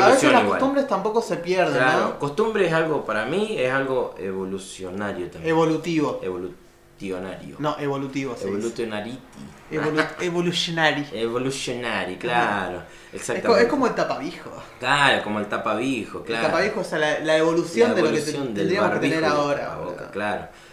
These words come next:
Speaker 1: Eh, es algo evolutivo porque, eh,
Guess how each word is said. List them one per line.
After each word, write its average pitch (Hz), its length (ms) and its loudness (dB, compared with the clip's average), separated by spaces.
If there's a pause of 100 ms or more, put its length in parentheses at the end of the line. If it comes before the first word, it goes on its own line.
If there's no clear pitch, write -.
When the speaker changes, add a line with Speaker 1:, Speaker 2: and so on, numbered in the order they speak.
(140)
Speaker 1:
Eh, 90 1040 -2
es - 180 -4
algo 156 220 6
evolutivo 139 840 2 (680)
porque, 127 1800 2
eh, 127 440 -12